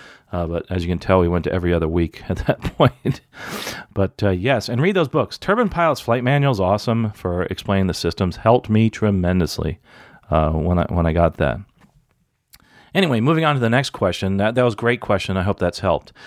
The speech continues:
Next question is, or next email, "Hope all is well. Uh, getting the first class medical right now is proving elusive at the moment for me, but I decided to get involved in aviation in a different position for the time being.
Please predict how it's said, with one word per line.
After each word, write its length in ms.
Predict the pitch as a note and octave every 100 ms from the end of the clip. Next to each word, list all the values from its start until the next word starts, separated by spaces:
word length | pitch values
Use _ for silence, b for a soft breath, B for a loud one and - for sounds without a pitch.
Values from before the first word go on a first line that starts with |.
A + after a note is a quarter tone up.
| B B B B B _ -
Next 160 | E3+
question 300 | - E3+ D#3
is, 260 | C#3 B2 D#3
or 80 | A2+
next 220 | A2+ C3
email, 380 | B2+ G2 F2+ F#2+
"Hope 200 | C3+ D#3+
all 180 | E3
is 80 | D#3
well. 300 | A2+ G2 C#3+ - -
Uh, 260 | F#2+ F2+ F#2
getting 260 | D3+ F#3+
the 40 | D#3
first 220 | F#3+ -
class 240 | F#3+ F3+
medical 340 | E3 F#3+ F3+ A#2+
right 200 | G2+ F2
now 200 | G2+ C3+
is 80 | -
proving 260 | C3 B2
elusive 420 | G#2 G#2+ B2+ G2+ F2+
at 120 | F2
the 80 | F2
moment 340 | G#2+ G2+ C#2+ B B B _
for 160 | -
me, 160 | F2+ F#2
but 180 | F2+ F#2+
I 80 | G2
decided 400 | G2+ C3 D3+ F#3
to 80 |
get 80 | D#3
involved 400 | A#2 A2 B2+ C#3+
in 60 | A#2
aviation 500 | A#2 A#2 A#2 - D3
in 100 | C#3+
a 60 |
different 460 | D3 F3 G3 F3+ C#3
position 560 | C3 A2+ G#2 F#2+ E2+ -
for 160 | G2+
the 80 | F#2+
time 280 | - G2 F#2+
being. 360 | F#2 F2 D#2